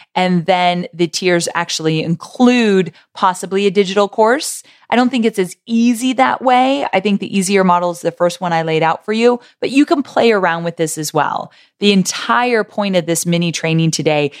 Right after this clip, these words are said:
is to give you so many ideas, and then you go to the drawing board and you start tweaking them to make them your own. I've noticed over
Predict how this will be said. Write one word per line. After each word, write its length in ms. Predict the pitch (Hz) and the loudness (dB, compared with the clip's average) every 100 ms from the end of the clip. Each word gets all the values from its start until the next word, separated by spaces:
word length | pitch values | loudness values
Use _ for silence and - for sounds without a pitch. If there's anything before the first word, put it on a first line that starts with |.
| - | -8
is 100 | 170 | -4
to 80 | 190 | -2
give 160 | 175 175 | 0 2
you 120 | 180 | 0
so 260 | - 208 214 | 2 2 2
many 240 | 226 214 | 2 2
ideas, 460 | 180 175 185 185 - | 0 2 2 2 -2
and 100 | 170 | -2
then 160 | 170 165 | 0 0
you 400 | 160 185 277 339 | 2 4 6 4
go 300 | 233 170 156 | 4 2 0
to 120 | 151 | -2
the 120 | 160 | -4
drawing 340 | 156 160 156 151 | 0 0 0 0
board 260 | 156 151 147 - _ - | 0 0 -2 -18 _ -2
and 220 | 175 175 | 2 2
you 460 | 160 190 262 285 | 2 2 4 2
start 260 | 269 202 170 | 2 0 -2
tweaking 460 | - 175 165 165 156 | -6 -10 -6 -4 0
them 260 | 151 147 - _ - | 2 0 -4 _ -2
to 100 | 180 | 0
make 240 | 165 160 | 0 0
them 140 | 160 | -2
your 220 | 156 147 151 | 2 2 2
own. 380 | 143 - 151 _ _ _ - | 0 -4 -12 _ _ _ -4
I've 160 | 277 | -4
noticed 520 | 285 294 339 392 - - | 2 2 4 2 0 0
over 420 | 247 240 220 208 | 0 2 2 0